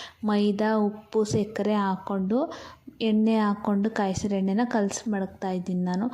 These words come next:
ಅದಾದಮೇಲೆ ಕಾಯ್ದಿರೋ ಬಿಸಿನೀರನ್ನು ಕೂಡ ನೀವು ಹಾಕಿ, ಸ್ವಲ್ಪ ಸ್ವಲ್ಪನೇ ಹಾಕಿ ಚೆನ್ನಾಗಿ, ಆ,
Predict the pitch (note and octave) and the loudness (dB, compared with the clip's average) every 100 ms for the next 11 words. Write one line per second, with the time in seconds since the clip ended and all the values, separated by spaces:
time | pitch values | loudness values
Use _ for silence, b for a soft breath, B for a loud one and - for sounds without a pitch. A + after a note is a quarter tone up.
0 | B B - A#3 A#3+ A#3 A#3 A#3+ B3 A3+ | B B -4 2 4 4 4 2 0 0
1 | G#3+ G3+ G#3+ G3+ G#3 - G#3 G#3 G3+ G3 | 0 0 0 0 0 -2 0 0 2 -2
2 | G3+ G3 G3 G3 G3 F#3 F#3 A3+ A#3 A3 | -2 -2 0 0 0 -2 -2 -2 0 0
3 | G3 A3 A3+ A3+ G#3 G#3 G3 G3 F#3+ - | 0 0 0 0 -2 -2 -2 0 -2 -4
4 | C4 B3+ G#3 G3 G3 G3 C4 E4 B B | -4 0 0 2 0 0 -2 -4 B B
5 | B A#3+ | B -2